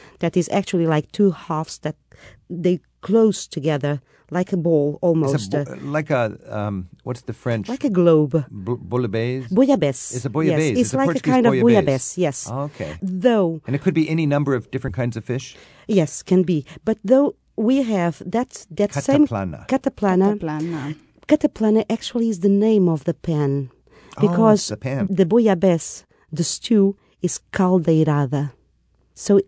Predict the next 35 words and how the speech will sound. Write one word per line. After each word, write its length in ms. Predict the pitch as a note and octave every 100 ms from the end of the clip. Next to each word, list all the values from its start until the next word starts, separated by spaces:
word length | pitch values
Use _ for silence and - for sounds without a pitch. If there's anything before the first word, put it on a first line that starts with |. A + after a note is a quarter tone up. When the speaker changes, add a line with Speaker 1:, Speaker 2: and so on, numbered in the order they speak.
| _
Speaker 1:
are 120 | F#3 F#3+ -
two 200 | D4 A#3
different 420 | G#3 - F#3 F3
things. 460 | - D#3+ D3+ - -
Cataplana 500 | B3+ - - C#4 C4
is 140 | A3+
more 160 | G3+ G#3
to 120 | -
the 120 | F3+
south, 580 | E3+ - - E3 A#3 - -
to 120 | F3+
the 200 | D3+ E3+
Speaker 2:
Uh-huh. 140 | F#3 F3
Speaker 1:
Algarve. 340 | D#3 C#3 C3 - F#2
Speaker 2:
Okay. 240 | G2+ -
Speaker 1:
Wonderful, 760 | E3 F#3+ G#3 F#3 E3+ D3+ - D3+
wonderful. 600 | D#3+ E3 D#3 D3 D3+ C#3+ _
The 140 | F#3 F3+
stew 480 | - - - A#3 A3+
is 180 | G3+ -
in 180 | F#3 F#3
this 220 | F#3+ - _ _ _
particular 480 | G3+ F#3 G#3 - F3+ -
kind 400 | - F#3+ F#3 D#3+
of, 240 | D#3 -
of, 260 | - D#3 C3+
uh, 180 | D#3 D3 _ -
of 160 | D3+ -
pan. 220 | D#3+ C#3+ - - - -
And, 320 | G#3+ G#3+ A3
uh, 180 | A3 G#3+ - _
caldeirada 600 | - A3+ G#3+ E3 D3 C#3+ -
is 180 | E3+ -
to 120 | -
Nazaré, 680 | F3 E3 D#3 D#3+ D3 C#3+